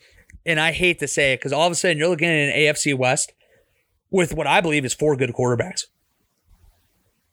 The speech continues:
I mean, right now he's eleven to nineteen, one twenty-two, and that'll go up. Three touchdowns, no picks. It's a team that could be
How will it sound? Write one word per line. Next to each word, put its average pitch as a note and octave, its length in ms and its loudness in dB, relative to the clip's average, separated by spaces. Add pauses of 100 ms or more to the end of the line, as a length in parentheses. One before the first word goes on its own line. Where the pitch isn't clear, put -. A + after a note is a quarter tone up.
(160)
I - 60 -2
mean, C#3+ 200 0
right E3 180 0
now E3 220 0
he's C3+ 320 -4
eleven F3 300 0
to F3+ 60 -2
nineteen, F3 440 0
one F3 160 0
twenty-two, E3+ 460 0
and D#3+ 80 -6
that'll G3 200 0
go B2+ 200 -4
up. A#2+ 220 -4 (540)
Three F3+ 200 0
touchdowns, E3 480 0
no C#3+ 120 2
picks. - 320 -4 (2500)
It's - 140 -2
a C3 60 2
team G3 540 0 (220)
that C#3+ 260 0
could C3+ 220 -2
be C3+ 480 2